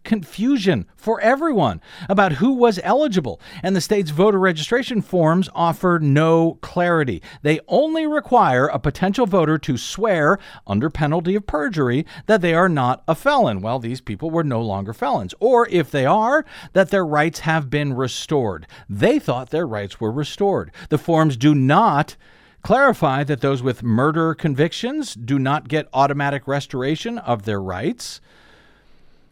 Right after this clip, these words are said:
Oliver, the woman you heard hi-, there, who served eighteen years in prison on a second-degree murder charge, she registered to vote at the Department of Highway Safety and Motor Vehicles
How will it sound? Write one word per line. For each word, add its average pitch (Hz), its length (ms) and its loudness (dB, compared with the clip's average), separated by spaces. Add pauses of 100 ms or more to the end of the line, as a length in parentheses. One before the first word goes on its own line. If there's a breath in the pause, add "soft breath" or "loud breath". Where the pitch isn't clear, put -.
(160)
Oliver, 151 720 2 (140)
the 123 160 -2
woman 120 420 -2
you 113 120 -2
heard 110 260 -2
hi-, 117 180 -6
there, 110 320 -2
who 139 140 -2
served 120 360 -2 (120)
eighteen 220 640 2
years 180 420 0
in 139 140 -4
prison 120 640 -2
on 110 180 -2
a 104 60 -4
second-degree 151 720 -2
murder 123 320 -2
charge, 95 360 -6
she 214 160 -6
registered 165 600 -4
to 135 80 -4
vote 131 480 0 (680 loud breath)
at 165 240 0
the 175 80 -4
Department 160 360 -2
of 147 60 0
Highway 143 320 0
Safety 151 560 -2
and 131 100 -2
Motor 127 220 -2
Vehicles 233 640 -2